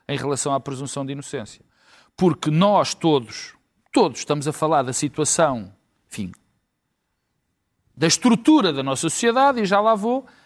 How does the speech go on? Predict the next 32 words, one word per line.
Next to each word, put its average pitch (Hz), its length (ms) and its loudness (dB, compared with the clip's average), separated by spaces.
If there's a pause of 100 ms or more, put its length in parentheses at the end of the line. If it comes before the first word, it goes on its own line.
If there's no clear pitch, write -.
(100)
mas 302 220 0
é 170 80 2
sempre 160 360 0
a - 20 0
reboque 208 520 0
de 247 60 0
algumas 247 400 2
situações. 220 800 -4
E 135 180 -10
muitas 127 460 -2
vezes 196 260 0
corremos 170 420 -2
o 220 80 0
risco 247 440 -2 (380)
de 170 440 4 (400)
desperdiçar, 185 1000 2
desperdiçar 214 680 0
não, 143 200 -2
deitar 180 540 2
ao 160 160 4
lixo 190 460 -2
princípios 170 520 -2
fundamentais 151 840 0
do 131 160 -10
Estado 139 280 -2
de 147 60 -4
Direito 139 240 -4
e 131 40 -6
da 127 100 -6
convivência 170 680 -4 (320)
em 208 120 2
função 175 640 -2